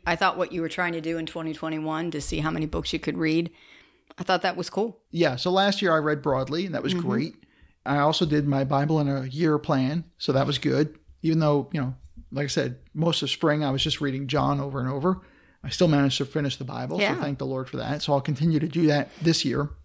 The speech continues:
Speaker 1: That was something that I was pretty excited about that I didn't think I was gonna be able to, but I finished the Bible, the N A S B, so the New American Standard
Speaker 2: Mm-hmm.
Speaker 1: Bible,
Speaker 2: Mm-hmm.
Speaker 1: I, version,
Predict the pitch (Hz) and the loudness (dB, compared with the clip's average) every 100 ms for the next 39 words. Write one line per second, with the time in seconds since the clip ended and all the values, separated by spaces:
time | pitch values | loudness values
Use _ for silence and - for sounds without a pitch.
0 | - 165 175 160 165 160 160 160 170 165 | -8 -8 -8 -10 -10 -8 -8 -6 -6 -6
1 | 156 - - - 170 143 - 170 175 151 | -8 -12 -6 0 0 0 0 2 2 0
2 | 151 151 151 151 147 170 175 156 151 147 | -2 -2 -2 -4 -2 -2 -2 -4 -4 -6
3 | 143 151 147 151 151 147 160 156 151 - | -6 -4 -2 -2 -4 -6 -4 -2 -2 0
4 | 170 165 - - - 151 151 151 151 151 | 2 2 -2 -6 -6 0 0 2 -2 -4
5 | - _ _ _ _ _ _ 165 156 156 | -8 _ _ _ _ _ _ 0 2 2
6 | 156 - 180 165 156 151 - 151 135 _ | -2 -2 0 2 2 0 0 -2 -2 _
7 | _ _ _ - - 151 147 156 165 160 | _ _ _ -10 -4 -2 0 0 2 2
8 | 160 156 143 156 156 185 208 165 151 160 | 0 -2 -4 0 4 6 6 2 -4 -10
9 | 160 - 156 143 147 151 - - 165 151 | -14 -6 0 0 0 -4 -10 -2 0 0
10 | 147 139 | 0 -2